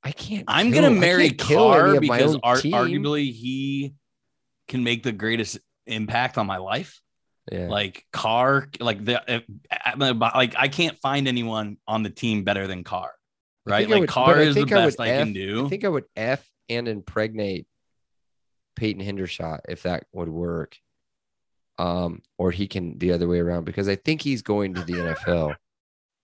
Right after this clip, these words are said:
Speaker 1: So at least he'll make a lot of money.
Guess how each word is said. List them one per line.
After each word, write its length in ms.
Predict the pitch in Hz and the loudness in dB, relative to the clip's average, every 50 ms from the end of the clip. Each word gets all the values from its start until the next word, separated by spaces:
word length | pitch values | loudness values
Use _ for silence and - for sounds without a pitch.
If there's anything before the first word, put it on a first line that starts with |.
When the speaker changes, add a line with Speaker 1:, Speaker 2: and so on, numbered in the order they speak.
| _ _ _ _ _ _ _ _ _ _ | _ _ _ _ _ _ _ _ _ _
Speaker 1:
So 260 | - - 98 95 78 | -4 0 2 2 2
at 160 | 69 104 107 | 2 2 2
least 260 | 104 120 127 113 - | 4 2 2 0 0
he'll 140 | - 110 107 | 0 0 0
make 200 | 101 92 87 - | 0 -2 -2 -2
a 60 | 87 | -4
lot 160 | 87 87 85 | -4 -4 -4
of 60 | 82 80 | -6 -6
money. 400 | 85 90 90 87 85 85 82 | -6 -6 -4 -4 -6 -8 -10